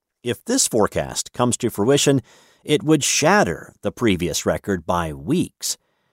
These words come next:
According to Pastelok, La Niña could be to blame for this snowless pattern. La Niña is a phenomenon in the Pacific Ocean in which water temperatures near the equator are lower than average.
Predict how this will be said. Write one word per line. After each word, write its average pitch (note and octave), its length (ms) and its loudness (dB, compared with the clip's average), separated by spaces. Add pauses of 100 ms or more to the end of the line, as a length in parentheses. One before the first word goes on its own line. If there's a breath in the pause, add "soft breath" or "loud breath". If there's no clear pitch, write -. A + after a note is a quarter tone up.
(140)
According B3+ 340 0
to G#3 60 2
Pastelok, F#2+ 640 2 (100)
La B2 220 2
Niña A2+ 680 0
could E3+ 180 -8
be E3 120 2
to D3+ 100 4
blame C3+ 420 2
for F#2+ 100 -4
this E2+ 320 -2
snowless F2 520 0
pattern. G2+ 400 0 (400)
La F#2+ 160 0
Niña G#2 520 2
is A2+ 220 -2
a C#3+ 120 2
phenomenon D#2 640 0
in A#2+ 80 0
the A#2+ 80 2
Pacific B2 440 0
Ocean F3+ 380 2
in F#2+ 140 -2
which G#2+ 200 0
water G#2+ 300 2
temperatures G#2 640 0
near G#2 200 4
the G2 240 -2
equator B2+ 440 0
are A2+ 340 2
lower C#3 380 4
than E2+ 160 0
average. - 460 -12